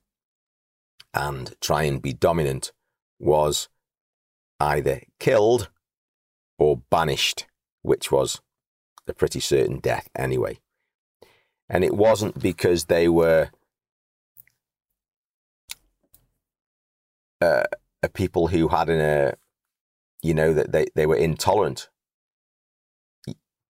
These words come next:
Let me change that. Yes, they were intolerant, but they were intolerant because by being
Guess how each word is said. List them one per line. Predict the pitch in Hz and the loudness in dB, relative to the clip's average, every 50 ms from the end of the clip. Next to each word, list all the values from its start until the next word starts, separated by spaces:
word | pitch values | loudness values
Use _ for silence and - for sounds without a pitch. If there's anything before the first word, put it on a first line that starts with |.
| _ _ _ _ _ _ - | _ _ _ _ _ _ 0
Let | 87 82 | 0 0
me | 73 85 | 0 -2
change | 82 - 92 82 82 76 | -2 0 0 0 0 0
that. | 69 - - - | 0 -2 0 0
Yes, | 82 95 92 - - | 0 0 0 0 0
they | - 82 82 | 0 0 2
were | 78 80 190 95 95 92 | 2 4 4 4 4 4
intolerant, | 85 78 71 - - 90 76 76 71 65 64 - - _ _ _ _ | 2 0 0 -2 -2 -2 0 0 -2 -4 -4 -8 -14 _ _ _ _
but | 87 - - | -2 0 2
they | 82 85 82 | 2 2 2
were | 80 80 | 2 2
intolerant | 80 80 82 - - - 101 95 95 87 73 71 71 - - - _ _ _ | 2 0 0 -2 -2 0 0 2 2 2 0 -2 -4 -8 -12 -16 _ _ _
because | - 80 - - 80 76 73 - - _ _ _ _ _ _ _ - | -14 -8 -2 0 0 0 0 -4 -8 _ _ _ _ _ _ _ -2
by | 95 87 87 87 85 78 73 - _ | -2 0 0 0 -2 -4 -6 -8 _
being | - 101 101 104 104 101 95 92 87 80 | -4 -2 -2 0 0 0 0 0 -2 -4